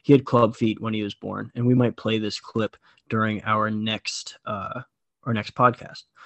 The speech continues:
But he had club feet when he was born, and twenty minutes after he was born, he had to have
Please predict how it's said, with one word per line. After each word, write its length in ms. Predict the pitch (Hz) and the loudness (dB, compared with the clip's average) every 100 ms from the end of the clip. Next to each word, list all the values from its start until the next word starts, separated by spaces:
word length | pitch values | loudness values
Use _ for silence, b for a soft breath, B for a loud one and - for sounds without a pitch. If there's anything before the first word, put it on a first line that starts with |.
| B _ | B _
But 220 | 110 107 _ | -2 -2 _
he 220 | - 143 | 2 4
had 120 | 156 | 4
club 280 | - 139 127 | 4 4 4
feet 200 | 117 113 | 0 0
when 120 | 135 | 0
he 80 | 135 | 0
was 100 | 143 | 0
born, 340 | - 147 160 | 0 0 0
and 260 | 131 107 101 _ _ | 0 -4 -8 _ _
twenty 240 | - 113 | -2 2
minutes 280 | 117 117 110 | 2 2 0
after 240 | 117 - 117 | -2 -2 -4
he 80 | |
was 120 | 113 110 | -6 -6
born, 320 | 113 107 110 | -6 -6 -6
he 140 | 110 | -4
had 160 | 110 98 | -6 -6
to 80 | 107 | -6
have 320 | 120 110 | -2 -2